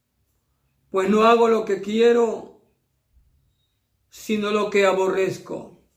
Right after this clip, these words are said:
Eso hago", dice el apóstol. Pablo dice: "No entiendo lo que me pasa, pues no hago lo que quiero,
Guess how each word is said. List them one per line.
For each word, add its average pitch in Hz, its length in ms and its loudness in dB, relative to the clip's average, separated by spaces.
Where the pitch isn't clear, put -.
Eso 196 480 -2
hago", 175 340 0
dice 185 300 -4
el 175 80 -4
apóstol. 160 720 -8
Pablo 269 300 2
dice: 262 880 -2
"No 226 260 0
entiendo 233 1300 0
lo 196 100 -4
que 214 100 -2
me 208 140 -2
pasa, - 640 -4
pues 208 220 0
no 220 160 4
hago 247 240 4
lo 233 120 2
que 196 140 -4
quiero, 240 920 -2